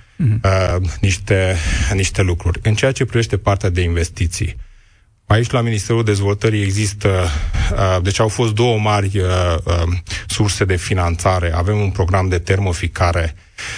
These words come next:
Speaker 2: care înseamnă înlocuirea rețelelor, uh, a conductelor și așa mai departe, inclusiv a sistemului de producere a energiei termice.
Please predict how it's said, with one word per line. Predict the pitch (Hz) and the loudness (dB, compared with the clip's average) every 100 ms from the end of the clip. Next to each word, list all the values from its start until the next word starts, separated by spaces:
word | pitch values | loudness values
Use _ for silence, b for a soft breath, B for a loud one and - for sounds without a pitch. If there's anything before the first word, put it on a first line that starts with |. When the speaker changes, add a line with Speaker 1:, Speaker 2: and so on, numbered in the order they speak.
| B | B
Speaker 2:
care | - 113 101 | -2 0 0
înseamnă | 95 98 98 98 | -2 0 0 0
înlocuirea | 95 85 - 90 90 | 0 -2 -2 0 2
rețelelor, | 87 85 - 87 87 87 87 | 0 0 0 0 0 2 0
uh, | 85 - - - - - 95 85 85 80 - 98 | 0 0 0 0 -2 0 0 2 0 -2 0 0
a | 87 | 0
conductelor | - 90 85 87 - 87 87 85 | -2 -2 -2 -4 -2 0 0 -2
și | - | -4
așa | 82 90 | -2 0
mai | 85 | 0
departe, | 78 - 98 104 104 | -2 0 0 0 0
inclusiv | 98 95 92 - 95 87 | -2 0 -2 -2 0 0
a | 85 | 0
sistemului | - - - 92 87 | -2 -4 0 0 0
de | 85 | 0
producere | 85 87 87 85 87 | 0 0 0 0 0
a | 82 | 0
energiei | 80 82 80 82 | 0 0 0 0
termice. | 78 - 85 98 101 - | 0 0 0 0 0 0